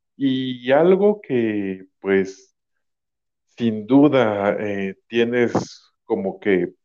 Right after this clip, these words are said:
la ilusión de niño es como a qué te vas a dedicar, ¿no? Si acaso no tanto la ilusión, sino el, ahora quiero jugar a que voy a hacer esto, o ahora quiero jugar a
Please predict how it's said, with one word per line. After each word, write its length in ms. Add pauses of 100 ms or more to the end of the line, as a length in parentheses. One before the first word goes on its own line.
la 240
ilusión 800 (420)
de 160
niño 400
es 160
como 360
a 120
qué 100
te 120
vas 200
a 60
dedicar, 580
¿no? 180 (300)
Si 120
acaso 380
no 220
tanto 400
la 160
ilusión, 600
sino 560 (540)
el, 1200 (260)
ahora 400
quiero 260
jugar 400
a 120
que 100
voy 240
a 60
hacer 320
esto, 440 (680)
o 280
ahora 320
quiero 260
jugar 540
a 440